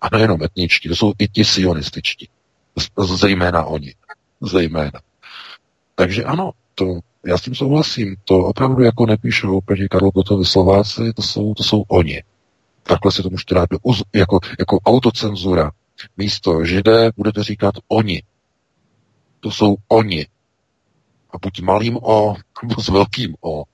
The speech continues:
<laughs> Zase, abyste to měli rozdělené. <clears throat> Podle, podle toho mojeho členění, jak já neustále vysvětluju lidem, aby si, aby rozuměli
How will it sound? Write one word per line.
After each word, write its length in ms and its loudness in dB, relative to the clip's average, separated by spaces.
<laughs> 100 0
Zase, 260 -6
abyste 300 -8
to 100 -4
měli 260 -2
rozdělené. 680 -2
<clears throat> 520 -6
Podle, 340 0
podle 280 2
toho 240 2
mojeho 380 2
členění, 680 0
jak 180 -4
já 260 0
neustále 460 0
vysvětluju 600 0
lidem, 320 -8
aby 240 -16
si, 200 -14
aby 200 -12
rozuměli 560 -2